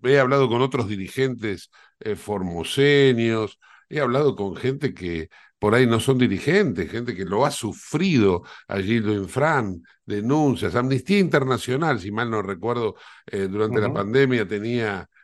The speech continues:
Speaker 1: eh, cosas oscuras de Infran. Sin embargo, el hombre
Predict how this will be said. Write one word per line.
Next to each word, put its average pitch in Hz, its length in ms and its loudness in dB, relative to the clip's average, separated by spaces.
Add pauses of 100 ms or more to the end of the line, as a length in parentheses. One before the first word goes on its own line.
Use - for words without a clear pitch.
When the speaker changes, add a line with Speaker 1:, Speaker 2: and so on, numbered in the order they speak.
(140)
Speaker 1:
eh, 87 720 -4
cosas 127 460 -2
oscuras 120 560 -2
de 98 80 0
Infran. 123 500 -4 (240)
Sin 185 220 -2
embargo, 220 380 4
el 131 240 2
hombre 233 500 0